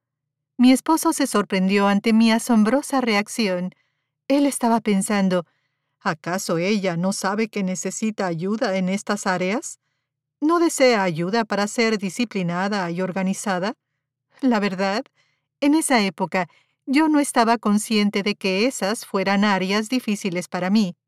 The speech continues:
Más verdad, después de treinta y siete años, aun cuando haya hecho un gran avance, Kent está todavía orando por D y O para su esposa. Kent y yo hemos descubierto que la disciplina para él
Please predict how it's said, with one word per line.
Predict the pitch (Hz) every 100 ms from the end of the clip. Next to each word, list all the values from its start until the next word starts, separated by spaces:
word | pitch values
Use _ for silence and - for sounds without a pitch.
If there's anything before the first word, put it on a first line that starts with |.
| _
Más | 240 226 220 202
verdad, | 208 196 202 190 214 254 - _ _ _
después | 226 254 - 277 262
de | 269
treinta | - 254 247 240 240
y | 240
siete | - 254 254 262
años, | 240 220 208 208 - _ _ _
aun | 262 285 339
cuando | 302 262 233
haya | 233 240 233
hecho | 247 240 214
un | 190
gran | 185 208 214
avance, | 220 214 214 220 202 - _ _ _ -
Kent | 302 226 220 - _ _
está | 269 - 285 269
todavía | 262 233 226 226 214
orando | 226 226 208 208
por | 208 196 185
D | 240 285
y | 240 214
O | 277 330
para | 262 233 233
su | 233
esposa. | 226 - 185 175 185 165 - _ _ _
Kent | 302 311 285
y | 240
yo | 214 202
hemos | 202 202 190
descubierto | 220 - 226 214 208 190 180 170 _ _ _
que | 269 247
la | 240
disciplina | 254 - 254 214 214 208
para | 214 233 240
él | 208 196